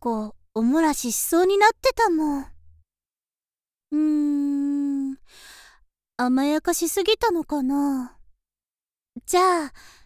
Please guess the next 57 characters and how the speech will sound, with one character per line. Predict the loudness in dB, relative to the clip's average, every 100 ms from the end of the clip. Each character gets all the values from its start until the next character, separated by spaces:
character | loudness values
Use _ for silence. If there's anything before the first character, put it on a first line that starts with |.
| _ -10
刺 | -2 2
激 | 2 2 2
を | 2 2
少 | -2 -2
し | -2 2
だ | 2
け | 2 -4
強 | 0 2 2
め | 2 0
る | 0
ね。 | -2 -2 -4 -16 _ _ _ _ _ _ _ _ _
優 | 0 2
し | 2 0 0
く | -2
包 | -4 -4 0
み | 0 0
込 | 0 2 2
ん |
だ | 2
ま | 0 -2
ま、 | -2 -4 -6 -12 -20 -20 _ _ _
パ | 2 4
ン | 2
パ | 0 -2
ン | 0
の | -4 -6
ス | -10 -4
ピ | 4 4
ー |
ド | 6 6 6 4 0 2 2
ア |
ッ | -2
プ。 | -12 -18 _ _ _ _ _
一 | 0 0
緒 | 0 0 2
に、 | 2 2 0 -4 -16 -20 -14
チ | 0 0
ン | 2
ポ | 0
強 | 0 2 0
く | 2 2
な | 4
る | 2
た | 0 0
め | 2
に | 0 0
練 | 0 -2
習 | 0 0 0
す | 2
る | 2 2
っ | 0 _ -6
て | -4 -4 -12 -20 _ -8
言 | -8
っ | -2
た | -2
よ | 0
ね。 | -2 -2 -2 -8